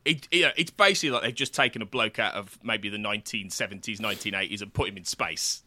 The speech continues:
basically, Garibaldi. He has that very, you know, meat and potatoes kind of way about him. But he was also funny, he was also genuinely a good guy, you know, even though he had shades of, shades of grey at points, and he was,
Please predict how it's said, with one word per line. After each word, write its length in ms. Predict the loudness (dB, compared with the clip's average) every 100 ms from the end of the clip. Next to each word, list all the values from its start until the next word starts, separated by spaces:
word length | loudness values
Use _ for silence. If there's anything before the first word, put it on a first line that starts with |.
| -8
basically, 500 | -6 -6 -8 -12 -12
Garibaldi. 600 | -8 -8 -10 -16 -18 -20 _ -20 -10 -2
He 120 | 6
has 220 | 6 8
that 200 | 6 6
very, 500 | 4 2 4 0 -4 _ _ _ -4
you 80 | -2
know, 100 | -2
meat 220 | 0 0 0
and 80 | -8
potatoes 580 | -4 -2 -2 -4 -6
kind 340 | -6 -4 -2 -2
of 300 | -6 -8 -20 _ _ _ _ _ -20 -16
way 220 | 2 6 6
about 300 | 4 0 0
him. 220 | -6 -12 -2
But 100 | 0
he 60 | 6
was 80 | 6
also 300 | 6 4 2
funny, 580 | 2 4 6 4 2 -6 -20 -20 -8
he 100 | -2
was 140 | 2 4
also 320 | 4 6 4
genuinely 500 | 6 4 2 0 0
a 60 | 0
good 220 | -2 0
guy, 420 | 4 6 6 4 _
you 80 | 0
know, 80 | 2
even 180 | 2 4
though 100 | 6
he 60 |
had 140 | 6 4
shades 340 | 4 2 2
of, 180 | -4 -4 0
shades 280 | 2 2
of 120 | 0 2
grey 240 | 4 4
at 100 | 6
points, 360 | 4 4 -4 -4
and 80 |
he 60 | -4
was, 320 | -2 -2 -4